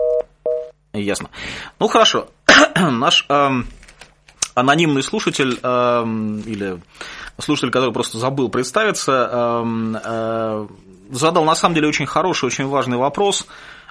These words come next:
а, имеющий, правда, достаточно косвенное отношение к свидетелю Иеговы, но, тем не менее, достаточно важный в свете, а, тех событий, которые, а, вот уже, м, а, год,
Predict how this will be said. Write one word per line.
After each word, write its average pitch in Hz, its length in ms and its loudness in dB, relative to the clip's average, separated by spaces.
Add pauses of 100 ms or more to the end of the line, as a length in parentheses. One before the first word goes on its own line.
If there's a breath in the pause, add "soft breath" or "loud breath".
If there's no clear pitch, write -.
а, 120 260 0
имеющий, 135 500 -2
правда, 127 520 -2
достаточно 123 580 -4
косвенное 127 440 -2
отношение 127 560 -2
к - 40 -8
свидетелю 143 360 -2
Иеговы, 175 400 -2
но, 135 80 0
тем 139 200 -2
не 147 100 -2
менее, 143 280 -2
достаточно 120 540 -2
важный 131 320 0
в 104 60 -10
свете, 117 440 -4 (540 loud breath)
а, 117 260 0
тех 120 180 0
событий, 139 460 0
которые, 107 720 -2 (120)
а, 107 280 -6
вот 110 260 -4
уже, 104 420 -2 (600 soft breath)
м, 98 460 -6
а, 101 400 -4
год, 123 420 0